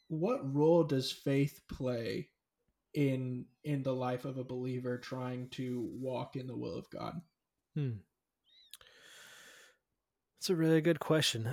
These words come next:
Speaker 2: I think the way I understand it is, at least in this circumstance, faith is, is recognizing that there is a safety net. Uh, and what I mean by that is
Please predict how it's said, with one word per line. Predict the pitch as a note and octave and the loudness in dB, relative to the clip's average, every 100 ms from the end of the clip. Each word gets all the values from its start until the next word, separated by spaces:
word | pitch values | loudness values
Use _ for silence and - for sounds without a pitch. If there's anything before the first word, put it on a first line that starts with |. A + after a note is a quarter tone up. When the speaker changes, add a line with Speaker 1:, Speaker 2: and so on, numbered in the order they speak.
| D#3 | -2
Speaker 2:
I | C3 | -2
think | - E3+ F3 - - - - - _ _ _ _ _ _ _ _ _ B3 - _ | 0 0 0 -4 -12 -20 -20 -20 _ _ _ _ _ _ _ _ _ -20 -20 _
the | D#3 | 2
way | F3 F3+ | 8 8
I | C#3 D3 | 10 8
understand | D3+ D3+ - E3 D#3+ | 6 2 2 4 4
it | D#3+ | 4
is, | D3+ B2 A2+ - - - _ _ _ _ | 4 2 0 -4 -6 -12 _ _ _ _
at | D3 C3 | -4 0
least | C#3+ C3+ | 2 2
in | B2+ | 0
this | A#2+ B2+ | 0 0
circumstance, | D3 C3+ C#3 - C#3 C#3 C3 | 0 -2 -2 -4 -4 -4 -8
faith | - - C3+ C3 - | -10 0 4 4 4
is, | B2 G#2+ - - _ - | 2 2 -4 -8 _ -4
is | B2+ A#2 | -2 0
recognizing | A2 B2+ B2 C3 B2+ B2 A#2+ A#2+ | 0 -2 -2 0 0 2 0 0
that | B2 A2+ | 0 -2
there | B2+ A#2+ A#2 | -2 0 0
is | A2+ A#2+ | 0 -2
a | A2+ A2+ A2+ A2+ | -2 -2 -2 -2
safety | - B2 A#2 - A#2 | 0 0 0 0 -4
net. | A2 G#2+ - _ _ _ _ _ _ _ _ _ | -4 -8 -14 _ _ _ _ _ _ _ _ _
Uh, | A#2+ A2+ A2+ A#2 | -2 -2 -2 -2
and | C3 | 0
what | C3 B2+ | 2 4
I | |
mean | B2 B2+ C3 | 4 4 2
by | B2 A#2 | 2 0
that | A#2 A2+ A2+ | 0 -2 -2
is | A2+ G#2+ - - | -2 -4 -6 -14